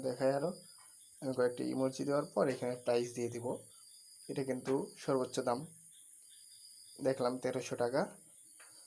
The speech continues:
So এইখানে আমি একশো তিরিশ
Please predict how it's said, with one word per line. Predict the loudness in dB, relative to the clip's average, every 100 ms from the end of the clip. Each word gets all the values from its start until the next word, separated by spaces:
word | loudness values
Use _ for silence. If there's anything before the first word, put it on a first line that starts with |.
| -20 -20 -20 -16 -8
So | -2 0 2
এইখানে | 0 0 -2 0
আমি | 0 -2 -6 -16 -14 -14
একশো | -6 -4 -4 -2
তিরিশ | -4 -2